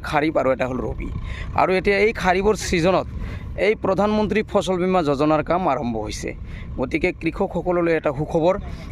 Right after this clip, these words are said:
যে আপোনালোকে ইমান যে কষ্ট কৰি আপোনালোকে যে এই যে খেতি বাতি কৰে আৰু এই যে খৰচ কৰি যে আপোনালোকে খেতি বাতি কৰে, কিন্তু আপোনালোকে জানেনে যে প্ৰত্যেক ছিজনতে তাৰমানে আপোনাৰ প্ৰধানমন্ত্ৰী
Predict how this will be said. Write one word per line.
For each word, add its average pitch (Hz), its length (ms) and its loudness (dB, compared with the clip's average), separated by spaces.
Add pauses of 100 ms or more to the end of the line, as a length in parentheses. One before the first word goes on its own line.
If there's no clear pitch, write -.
যে 220 60 4 (100)
আপোনালোকে 226 360 2 (100)
ইমান 190 320 4 (100)
যে 226 60 4 (100)
কষ্ট - 220 0 (180)
কৰি 185 180 4 (140)
আপোনালোকে 165 460 2
যে 175 60 2 (280)
এই 175 100 2 (100)
যে 185 100 4 (920)
খেতি 147 260 0
বাতি 175 240 2
কৰে 156 180 4 (140)
আৰু 135 120 2 (120)
এই 139 100 0
যে 156 60 2 (200)
খৰচ 160 240 0 (120)
কৰি 156 220 0
যে 156 100 2
আপোনালোকে 135 380 -2
খেতি - 220 -6
বাতি 123 200 -6
কৰে, 143 140 2 (540)
কিন্তু 175 180 0 (100)
আপোনালোকে 180 400 0
জানেনে 160 280 2 (480)
যে 165 60 0 (120)
প্ৰত্যেক - 800 -4 (140)
ছিজনতে 220 440 2 (500)
তাৰমানে 180 280 2 (240)
আপোনাৰ 156 280 2 (120)
প্ৰধানমন্ত্ৰী 165 500 0